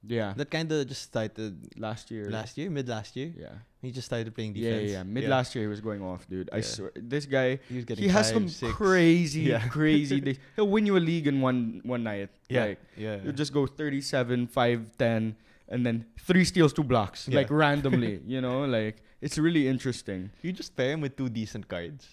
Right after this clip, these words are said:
Speaker 2: You're gonna win
Speaker 1: Mm-hmm.
Speaker 2: the league.
Speaker 1: Yeah.
Speaker 2: Yeah, I feel like.
Speaker 1: Yeah. So true. And then a surprise to me is number two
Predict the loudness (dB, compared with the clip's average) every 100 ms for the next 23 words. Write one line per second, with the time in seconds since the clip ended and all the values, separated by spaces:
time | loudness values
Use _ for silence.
0 | _ -6 -2 -2 -2 -4 -8 -12 -18 _
1 | -8 -4 -4 -6 -8 -8 -10 -14 -14 -10
2 | -10 -12 _ _ -14 -12 -12 -16 _ _
3 | -16 -10 -10 -10 -12 -12 -16 _ _ -20
4 | _ _ -8 -4 -2 -2 -4 -8 -6 -6
5 | -4 0 2 2 0 2 4 2 2 2
6 | 2 2 2 2 4 2